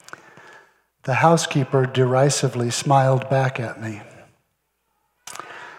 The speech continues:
I was a student missionary in Tanzania, East Africa, in the mid-nineteen seventies. The country had nationalized all of the private schools. However, they still allowed teachers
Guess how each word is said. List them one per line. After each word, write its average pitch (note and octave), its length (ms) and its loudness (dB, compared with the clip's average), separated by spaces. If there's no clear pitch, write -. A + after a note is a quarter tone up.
I F#3+ 140 6
was G#3+ 160 0
a E3 60 -2
student A#3 440 -2
missionary C#3+ 680 4
in C#3 160 0
Tanzania, D3+ 880 4
East D3 260 0
Africa, C3 720 0
in C#3 160 -4
the C3+ 80 -2
mid-nineteen C#3+ 800 0
seventies. A2 840 -4
The - 120 -2
country A#3 460 4
had D3 180 4
nationalized C#3+ 1000 4
all D3+ 200 6
of C#3+ 120 4
the C3 80 0
private F#3+ 560 2
schools. A2+ 720 -4
However, E3 380 2
they D#3 160 2
still G#3+ 400 0
allowed D#3 480 4
teachers B2+ 680 -4